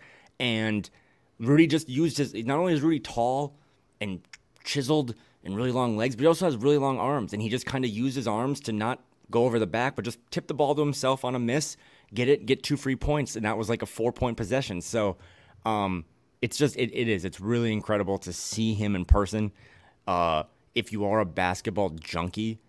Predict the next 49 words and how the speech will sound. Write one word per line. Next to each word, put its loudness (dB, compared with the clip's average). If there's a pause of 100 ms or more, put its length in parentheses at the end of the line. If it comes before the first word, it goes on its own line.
(140)
as -4
much 0
as -4
you -2
love 0
watching 0
the -6
physicality -4
of -6
a -2
running -4
back -2
like -4
Ant -8
dunk, 0 (840)
it's -2 (420)
highly 0
recommended 0
to -2
go 0
to 0
Target 0
Center -2
this -4
year -2 (360)
and -6
watch 0
a -2
guy -2
that -8
you've -8
never 0
really -2
seen -2 (480)
don 2
a -2
Timberwolves -2
jersey, -4
not -2
someone 0
like -4
Rudy -2
and -4
what 0
he -6
does 0
and -4
his -6
impact -4